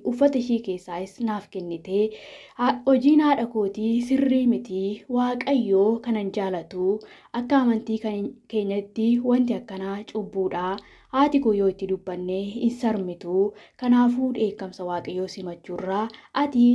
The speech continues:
iddoo biraa deemii hojii kee hojjedhu," jettee ishumaa na gaggeessaa jirtu! Abbaa ishii immoo hojiidhaa alaa dhufe! Yeroo kanatti, "Eessa deemuufi?" jedhee na gaafate. Anis immoo, "Kunoo micayyoo keessantuu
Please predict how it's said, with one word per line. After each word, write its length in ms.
iddoo 340
biraa 220
deemii 440
hojii 400
kee 160
hojjedhu," 520
jettee 480
ishumaa 420
na 100
gaggeessaa 580
jirtu! 540
Abbaa 360
ishii 240
immoo 460
hojiidhaa 720
alaa 300
dhufe! 320
Yeroo 280
kanatti, 440
"Eessa 340
deemuufi?" 560
jedhee 320
na 140
gaafate. 460
Anis 260
immoo, 380
"Kunoo 300
micayyoo 400
keessantuu 640